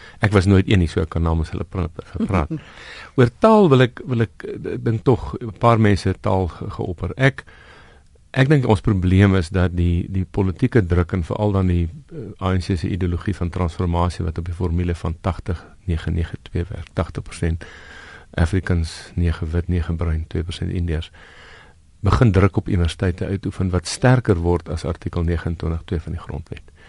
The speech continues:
Speaker 1: En ons moet dit aanvaar, en ek, en ek dink daar is ook 'n parallelle strategie nodig. Ek dink universiteite, die wat nog, eh, prakties Afrikaans kan, kan aanbied, en ek dink daar is maar net vier oor. Ek dink dis,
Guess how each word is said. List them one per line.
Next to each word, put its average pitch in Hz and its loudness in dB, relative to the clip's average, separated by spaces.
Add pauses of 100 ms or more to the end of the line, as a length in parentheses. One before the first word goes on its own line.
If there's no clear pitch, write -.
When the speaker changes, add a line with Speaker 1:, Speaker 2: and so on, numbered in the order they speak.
(560)
Speaker 1:
En 104 6
ons 107 4
moet 117 4
dit 107 2
aanvaar, 90 0
en 92 0
ek, - -2
en - -4
ek 95 -2
dink 110 4
daar 92 6
is 95 2
ook 113 0
'n 107 2
parallelle 87 2
strategie - -6
nodig. 82 -4
Ek 90 -6
dink 92 0
universiteite, 95 0 (480)
die 98 4
wat 95 6
nog, 92 0
eh, 82 -6 (120)
prakties - 0 (100)
Afrikaans 90 -4
kan, 82 -2
kan 87 -6
aanbied, 87 -2 (420)
en - -4
ek 82 -4
dink 87 2
daar 85 2
is 80 -2
maar 87 2
net 85 0
vier 85 -2
oor. 92 -2
Ek 82 -6
dink 82 -2
dis, 78 -6